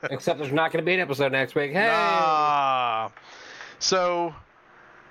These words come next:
Speaker 2: I don't necessarily think that Thargoids are linked to Raxxla. Um, I replied to you in the email, but I, the more I kinda thought about this, I, I don't think that the two are related.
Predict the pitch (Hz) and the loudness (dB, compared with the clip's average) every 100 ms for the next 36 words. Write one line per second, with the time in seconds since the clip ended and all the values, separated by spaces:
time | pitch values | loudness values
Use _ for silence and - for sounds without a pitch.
0 | - - - - 175 170 254 240 185 190 | -20 -20 -20 -4 -4 0 -2 -2 -2 -2
1 | - 180 170 151 135 147 139 135 - 156 | -2 0 2 0 -2 -4 -4 -6 -4 -2
2 | 151 131 135 143 135 120 - 131 127 127 | -2 -4 -6 -6 -6 -8 -4 -2 -2 -2
3 | 139 139 - - 131 120 117 113 - - | -4 -4 -10 -6 -4 -2 0 0 -2 -8
4 | 104 104 - - 127 123 127 123 156 180 | -8 -8 -10 -8 -2 0 0 0 0 0
5 | - 247 233 - 175 175 170 165 160 - | -2 -2 -2 -10 -12 -8 -6 -4 -6 -2
6 | 160 170 151 139 139 131 123 123 120 131 | 0 0 0 0 -2 0 0 0 0 -2
7 | 135 135 127 135 165 175 - 147 - 135 | -4 -10 -10 -4 0 0 0 -2 0 -2
8 | 127 117 - 117 113 113 - - - - | 0 -2 -4 -4 -4 -4 -6 -8 -14 -20
9 | - - - - 139 131 147 175 143 156 | -20 -20 -8 -4 -2 0 -2 -2 -4 -8
10 | 135 123 - 139 131 110 104 101 98 | -8 -10 -6 -2 -2 -2 -4 -4 -6